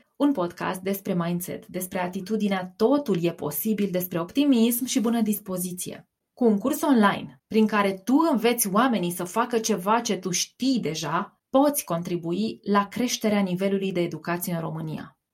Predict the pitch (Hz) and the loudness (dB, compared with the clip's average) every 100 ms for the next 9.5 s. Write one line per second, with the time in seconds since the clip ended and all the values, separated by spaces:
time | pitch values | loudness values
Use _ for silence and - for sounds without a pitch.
0 | _ 170 208 277 269 220 196 180 220 247 | _ -2 2 4 4 2 2 2 2 0
1 | 247 185 160 - 240 - 160 - _ _ | 0 -2 -4 -6 -8 -6 -6 -8 _ _
2 | 180 180 - 277 240 226 220 196 190 175 | -6 -4 2 2 2 2 0 0 -4 -2
3 | 214 262 175 - 190 202 180 254 269 196 | 2 4 2 -2 2 4 4 2 -2 -2
4 | - - 196 143 - _ _ 202 202 220 | -4 -4 -4 -4 -10 _ _ 0 2 4
5 | 240 - 226 202 160 - - 180 - - | 2 2 4 4 0 -6 -6 -6 -6 -8
6 | - 226 165 - _ _ - 226 226 - | -4 -2 -2 -6 _ _ 0 0 0 2
7 | 302 330 302 311 311 269 262 247 240 262 | 2 2 0 -2 0 0 0 0 0 0
8 | - 262 - 277 285 302 240 226 220 214 | 0 -2 2 4 6 4 2 2 -2 -4
9 | - 269 220 - - | -4 -2 -2 -4 -14